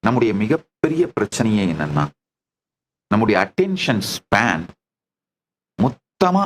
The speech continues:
பத்து வினாடிகள் தான், அதுக்கு மேல கிடையாது. அதுக்கு மேலன்னா ஸ்கிரீனை மாத்தணும், ஸ்க்ரோல் பண்ணணும். இந்த டூம்ஸ்டே ஸ்க்ரோலிங்னு சொல்லுவாங்க, தொடர்ந்து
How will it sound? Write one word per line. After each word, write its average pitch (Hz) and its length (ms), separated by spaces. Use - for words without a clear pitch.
பத்து - 360
வினாடிகள் 139 580
தான், 101 140
அதுக்கு 131 340
மேல 147 220
கிடையாது. 101 320
அதுக்கு - 320
மேலன்னா 127 420
ஸ்கிரீனை 113 400
மாத்தணும், 139 540
ஸ்க்ரோல் 120 340
பண்ணணும். 156 480
இந்த 113 120
டூம்ஸ்டே 202 460
ஸ்க்ரோலிங்னு 135 640
சொல்லுவாங்க, 87 360
தொடர்ந்து 170 540